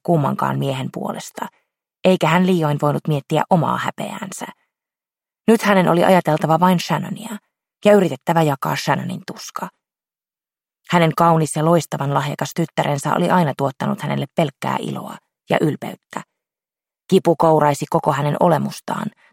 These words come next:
taas myrkkyhumauksen tavoin, mutta hän puri hammasta. Se vasta tuottaisi tuskaa, mitä pian tapahtuisi. Se olisi seurausta vuosia sitten Irlannissa tapahtuneista asioista. Hän toivoi koko sydämestään, että pystyisi jotenkin liennyttämään sitä kipua.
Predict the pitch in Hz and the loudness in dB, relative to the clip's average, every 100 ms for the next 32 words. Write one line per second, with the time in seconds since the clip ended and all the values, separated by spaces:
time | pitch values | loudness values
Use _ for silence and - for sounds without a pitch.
0 | - 202 165 185 - - 135 139 143 - | 2 2 4 2 0 -4 -6 -6 -6 -8
1 | - - - - - - - _ _ _ | -6 -6 -6 -6 -8 -12 -18 _ _ _
2 | _ _ 196 - 180 185 185 165 135 139 | _ _ -2 2 4 2 0 -2 -2 -4
3 | 208 - - - - _ _ _ _ _ | -6 -8 -14 -18 -20 _ _ _ _ _
4 | _ _ _ _ 208 190 180 160 175 147 | _ _ _ _ 2 2 2 0 0 0
5 | 160 143 143 156 - - - - - 165 | -2 -4 -4 -6 -6 -6 -6 -6 -6 -4
6 | 143 156 135 - - - - - 202 - | -2 -2 -2 -2 -2 -4 -8 -12 -12 -14
7 | - _ _ - - - 220 208 190 190 | -20 _ _ -20 -20 0 4 4 2 2
8 | 202 180 160 - 180 185 - 131 143 143 | 4 4 2 0 2 2 2 -4 -4 -2
9 | 139 - 175 151 135 139 - 151 139 139 | -2 2 2 2 0 -2 -4 -4 -4 -6
10 | - - - - - - - - - - | -8 -8 -8 -6 -4 -4 -6 -10 -10 -12
11 | - - - _ _ _ _ _ - 196 | -8 -8 -8 _ _ _ _ _ -4 0
12 | 202 226 226 185 175 175 180 226 196 147 | 4 4 4 4 2 0 0 2 2 2
13 | 147 - 156 160 160 196 214 - 143 143 | -2 -6 -4 -2 -2 0 -2 0 -2 0
14 | 160 180 135 139 135 143 135 135 135 127 | 0 0 -4 -4 -4 -4 -4 -6 -8 -6
15 | 127 - - 135 - - - | -8 -8 -10 -10 -14 -14 -14